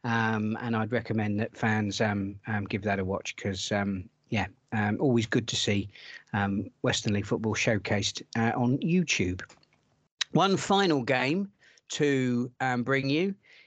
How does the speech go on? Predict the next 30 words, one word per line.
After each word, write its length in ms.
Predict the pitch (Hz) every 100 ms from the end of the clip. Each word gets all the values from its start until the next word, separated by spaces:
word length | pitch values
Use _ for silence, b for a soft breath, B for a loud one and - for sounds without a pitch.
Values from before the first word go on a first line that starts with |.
| b -
is 480 | 151 147 147 -
the, 540 | - 139 147 143 147 139
uh, 260 | 143 143 139
match 380 | 165 156 - -
between, 560 | 143 - 143 135 135 135
um, 460 | 135 131 127 127 -
Saltash 640 | - 170 143 135 131 110 -
United 580 | 131 139 131 127 117 - B B B
and 200 | 127 123
Buckland 380 | 131 - - 123
Athletic. 760 | 123 113 127 127 180 - - B B B
Um, 160 | 143
Saltash 680 | 135 196 175 - 165 139 - B B B B B _ -
in 120 | 180
and 120 | 170
out 180 | 175 170
of 80 | 165
form 280 | 196 180
this 140 | 175 160
season. 420 | 185 170 151 165
Buckland, 500 | 185 180 - 165 151 -
uh, 200 | 156 165
you 80 | -
know, 180 | 170 156 -
w-, 160 | 202 -
w-, 520 | 185 - - - - B B B B -
perhaps 440 | 170 185 - - - _ _ -
with 140 | 185 175
their 180 | 190
own 400 | 208 247 160 98